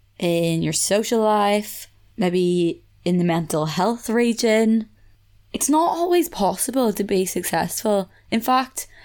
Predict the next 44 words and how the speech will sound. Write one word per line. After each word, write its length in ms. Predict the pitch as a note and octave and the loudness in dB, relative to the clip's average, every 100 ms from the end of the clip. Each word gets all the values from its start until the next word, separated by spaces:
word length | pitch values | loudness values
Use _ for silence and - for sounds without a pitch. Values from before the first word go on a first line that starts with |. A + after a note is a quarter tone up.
| - | -8
I 120 | - A3+ | -2 0
would 160 | A3+ | 0
go 200 | A#3 A#3 | 0 2
as 180 | C4+ C4 | 2 0
far 260 | G3+ F#3 F#3+ | -2 0 0
to 60 | |
say 520 | F3+ F3 F3 F3 F3+ - - _ - | 0 2 2 0 -4 -12 -20 _ -12
it's 140 | - | -12
probably 520 | - G#3+ G#3+ G#3+ A#3 | -2 -2 -2 0 2
next 420 | G#3+ F#3 - - | 2 0 -2 -8
to 420 | - F#3 F3 F3 E3+ _ _ _ _ _ | -2 0 2 0 -2 _ _ _ _ _
impossible 880 | E3+ E3+ E3+ F3+ E3+ - F3+ F3 F3 | -2 -2 -2 -2 -2 -2 0 0 0
to 140 | F3 | -2
be 200 | E3+ F3 | 0 0
successful 640 | E3+ - - D#3 E3 - E3+ | -2 -4 -2 -2 -2 -2 -2
in 160 | E3 | 0
every 320 | E3 D#3+ E3+ - | -2 -2 -2 0
aspect 540 | D#3+ - - E3+ - | -2 -4 -6 -6 -4
of 160 | E3 D#3+ | -6 -2
your 140 | E3 | -2
life. 460 | D#3+ D#3 D3+ - - - - - - | 0 -4 -6 -12 -16 -20 -20 -16 -4
I 60 | A#3+ | 0
mean, 200 | C4+ C4+ | 2 2
if 100 | C4 | 0
there's 180 | C4 | 2
anyone 340 | C#4 C#4 C#4+ G#3+ | 2 4 4 2
listening 440 | - - F#3+ F#3+ | 2 0 0 0
to 60 | F#3+ | 0
this 280 | F3 F#3 - | 0 0 -2
that 260 | F3 E3+ | 0 0
is, 380 | F3+ E3+ F3+ F#3 | 0 0 0 -4
please 400 | - - F#3 F#3 | -8 -2 -2 0
feel 200 | F#3+ F3+ | -2 -2
free 500 | F3 F3 E3+ E3+ E3+ | -2 0 2 2 -2
to 120 | - | -2
message 400 | F3+ E3 - E3 | -2 -2 -4 -4
me 140 | F#3+ F3+ | -2 0
and 100 | E3+ | 0
tell 240 | F3+ E3+ | 0 0
me 140 | E3+ F3 | 0 2
how 100 | F3 | 2
you 140 | D#3 | 0
do 80 | D#3 | 0
it. 300 | D#3+ - | 0 -2